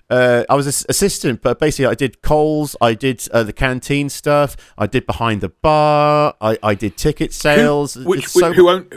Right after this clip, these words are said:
Speaker 2: what, what casino, well, sorry, what, what, what bingo place was it?
Speaker 1: It was Crown Bingo. It was in Gosport. Uh, it's, it's, it shut down, uh, the other year. <clears throat>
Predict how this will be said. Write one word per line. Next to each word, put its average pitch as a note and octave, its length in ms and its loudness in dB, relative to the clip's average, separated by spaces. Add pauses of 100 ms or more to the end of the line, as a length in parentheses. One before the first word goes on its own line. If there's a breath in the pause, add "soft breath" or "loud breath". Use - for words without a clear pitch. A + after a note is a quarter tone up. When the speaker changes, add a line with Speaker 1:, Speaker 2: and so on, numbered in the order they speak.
Speaker 2:
what, E3 220 0
what D#3+ 240 0 (400)
casino, C#3 340 0
well, C3 240 0
sorry, C3+ 160 4
what, - 180 -2
what, C3 180 -2
what C3 180 -2
bingo C3 280 0
place A#2 220 -4
was B2+ 100 -4
it? G2+ 140 -6 (260)
Speaker 1:
It B2+ 80 -2
was B2+ 100 -6
Crown E3 320 -2
Bingo. A#2 520 -2
It - 100 -8
was B2 120 -6
in D3 120 -6
Gosport. G2+ 760 -4
Uh, G#2 380 0
it's, - 300 -4
it's, - 240 -4
it A#2+ 120 -2
shut D3+ 280 0
down, B2 480 -2
uh, G#2+ 160 2
the A2 120 0
other G2 120 0
year. G2 420 0
<clears throat> - 60 -18